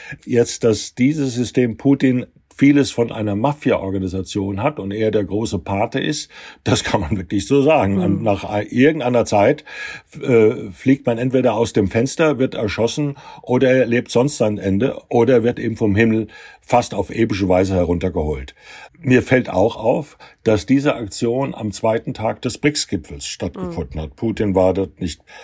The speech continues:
Speaker 1: pers-, physisch, persönlich anwesend, sondern er wurde zugeschaltet als quasi eine Formation, die sich in Teilen, nicht ganz, aber in Teilen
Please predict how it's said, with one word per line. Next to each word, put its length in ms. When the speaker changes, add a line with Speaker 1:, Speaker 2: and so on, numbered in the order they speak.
Speaker 1:
pers-, 340
physisch, 480
persönlich 540
anwesend, 500
sondern 400
er 120
wurde 240
zugeschaltet 1000
als 320
quasi 340
eine 200
Formation, 720
die 100
sich 240
in 140
Teilen, 400
nicht 180
ganz, 240
aber 160
in 80
Teilen 400